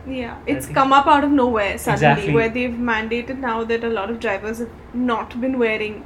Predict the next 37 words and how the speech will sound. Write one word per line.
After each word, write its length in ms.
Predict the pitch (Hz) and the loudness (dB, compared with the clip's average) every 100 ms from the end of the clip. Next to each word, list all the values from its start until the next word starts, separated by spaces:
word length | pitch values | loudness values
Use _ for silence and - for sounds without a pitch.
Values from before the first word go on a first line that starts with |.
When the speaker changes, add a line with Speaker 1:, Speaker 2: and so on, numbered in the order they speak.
| - | -18
Speaker 1:
fireproof 560 | - 220 196 196 226 226 | -4 -2 -2 -4 -8 -8
underwear 420 | 185 190 196 214 | -8 -8 -8 -6
and 220 | 233 226 | -4 -2
therefore 440 | 220 220 - 214 208 - - - | -2 -4 -4 -6 -8 -16 -20 -4
must 520 | 240 247 240 - - - - | 2 2 0 -10 -14 -18 -18
start 340 | - - 233 233 | -8 -2 0 0
wearing 320 | 208 196 233 220 | -2 -2 -4 -4
fireproof 480 | 226 190 202 220 226 | -4 -4 -6 -8 -6
underwear 400 | 208 196 196 220 | -6 -6 -6 -6
from 220 | - 233 | -4 -4
a 40 | |
safety 360 | 254 247 240 240 | -2 -2 -4 -6
perspective. 680 | 226 - 196 196 220 226 240 | -8 -6 -8 -6 -6 -6 -4
But 160 | 240 | -4
I 120 | - | -4
suppose 280 | 254 233 262 | -8 -4 0
my 120 | 285 | 0
question 420 | 294 254 233 247 254 | 0 -2 -2 -4 -2
is 100 | 240 | -2
just 220 | 254 262 | -4 -4
how 240 | 269 202 | -2 -2
are 80 | 208 | -2
you 100 | 240 | -2
going 160 | 240 262 | -2 -2
to 60 | |
ensure 400 | 254 226 - 208 | -2 -2 -2 -2
that 140 | 208 220 | -2 -2
the 100 | 254 | 0
rules 300 | 233 220 220 | 0 -4 -6
being 240 | 214 220 | -4 -4
followed? 480 | 226 - 190 180 87 | -4 -4 -4 -6 -4
Speaker 2:
I 140 | 135 143 | -2 -2
think 160 | 175 | 2
that's 160 | 185 180 | 2 4
everybody's 560 | 147 135 170 175 165 | 2 2 2 2 0
question, 500 | 165 147 - 143 127 127 | 2 -2 -2 -4 -4 -2
right? 200 | 139 | -2